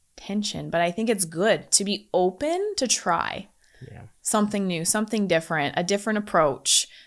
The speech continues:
Speaker 1: Um, yeah. I mean, a lot of parents were forced into the homeschooling thing. A lot of kids were forced into online schooling. A lot of people were forced into working from home and doing Zoom calls instead of meetings. And then everyone went,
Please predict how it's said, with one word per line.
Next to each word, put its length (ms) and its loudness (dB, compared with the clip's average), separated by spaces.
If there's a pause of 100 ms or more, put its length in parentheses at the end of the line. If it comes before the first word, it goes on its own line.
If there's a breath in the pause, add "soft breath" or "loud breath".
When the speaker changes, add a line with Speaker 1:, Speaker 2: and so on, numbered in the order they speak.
(140 loud breath)
Speaker 1:
Um, 560 -2 (640)
yeah. 540 -4 (120)
I 120 4
mean, 420 -4 (460)
a 80 2
lot 160 2
of 80 -4
parents 320 -4
were 80 -4
forced 400 -2
into 220 -6
the 120 -6
homeschooling 560 -6
thing. 220 -4
A 20 -4
lot 160 -2
of 80 -6
kids 240 -6
were 120 -2
forced 440 0
into 300 -2
online 440 -4
schooling. 560 -6 (360 loud breath)
A 20 -12
lot 60 -2
of 80 -2
people 200 -2
were 100 0
forced 340 0
into 180 0
working 320 -2
from 260 -4
home 240 -4
and 120 -6
doing 200 -4
Zoom 280 2
calls 260 0
instead 300 -4
of 80 -6
meetings. 340 -4
And 100 -4
then 120 0
everyone 280 0
went, 160 2